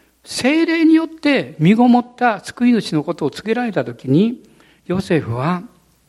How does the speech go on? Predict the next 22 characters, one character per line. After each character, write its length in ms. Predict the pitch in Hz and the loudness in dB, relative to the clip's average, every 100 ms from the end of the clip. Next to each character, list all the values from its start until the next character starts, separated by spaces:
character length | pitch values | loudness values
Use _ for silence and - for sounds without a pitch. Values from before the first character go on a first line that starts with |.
| _ _ _ _ _ _ | _ _ _ _ _ _
信 480 | - - 247 240 233 | -12 0 4 6 6
じ 120 | 226 | 4
る 140 | 202 | -2
決 400 | - - 202 - | -4 -6 -6 -6
意 100 | 120 | -10
を 80 | 101 | -12
し 160 | - - | -14 -14
ま 100 | - | -16
す。 180 | - - _ _ _ _ _ _ _ - - - | -20 -20 _ _ _ _ _ _ _ -20 -20 -14
私 220 | - 240 285 | -6 -4 -2
は 80 | |
こ 180 | - 180 | -4 -4
こ 100 | - | -2
を 40 | 330 | 0
読 160 | 220 | 0
ん 40 | 156 | 0
で 120 | 151 | 0
い 60 | |
て 120 | 151 120 | -2 -6
で 80 | |
す 140 | 104 - | -8 -14
ね、 180 | 104 | -16